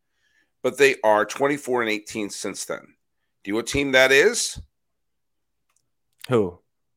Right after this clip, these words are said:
Speaker 1: The Diamondbacks!
Speaker 2: Oh, okay. I didn't know where we were
Speaker 1: The
Speaker 2: going with that.
Speaker 1: Diamondbacks, that's right.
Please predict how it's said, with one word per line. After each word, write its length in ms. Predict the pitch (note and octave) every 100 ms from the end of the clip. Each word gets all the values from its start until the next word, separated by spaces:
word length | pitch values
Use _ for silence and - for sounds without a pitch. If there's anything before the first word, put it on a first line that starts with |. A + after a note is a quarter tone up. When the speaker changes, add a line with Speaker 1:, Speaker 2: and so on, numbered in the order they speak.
| _ _ _ -
Speaker 1:
The 240 | - G#3+
Diamondbacks! 1200 | B3 C4 E4+ D#4+ A#3 C4 A3+ F3+ - - - - -
Speaker 2:
Oh, 460 | C4+ B3+ G#3 G3
okay. 360 | A3 B2 C3 C3+
I 140 | D3
didn't 180 | E3 F3
know 100 | E3
where 220 | D3+ F#3
we 100 | E3
were 60 | C3+
Speaker 1:
The 40 |
Speaker 2:
going 200 | C3 A#2+
with 80 | G#3
that. 220 | C4 D#4
Speaker 1:
Diamondbacks, 520 | C4 G#3+ F#3+ D3+ - -
that's 240 | F#3+ -
right. 340 | G3 C4 F#3+